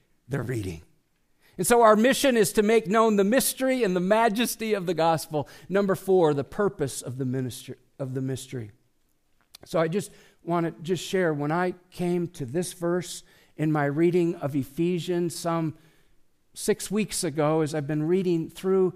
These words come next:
the book as often as I can, it stopped me in my tracks. I, I've thought about this verse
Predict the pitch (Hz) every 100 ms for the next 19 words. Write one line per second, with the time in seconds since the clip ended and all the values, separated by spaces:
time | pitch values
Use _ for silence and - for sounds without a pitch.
0 | - _ _ 135 139 156 160 165 143 160
1 | 170 - 156 151 147 139 143 135 165 175
2 | 165 147 - _ _ _ _ _ _ _
3 | 156 - - 180 180 - 170 156 143 -
4 | 160 127 104 - - - _ _ _ _
5 | _ _ _ _ _ _ _ _ _ _
6 | _ - - - 160 170 185 - 208 196
7 | 196 180 - 175 165 - 185 196 - -
8 | -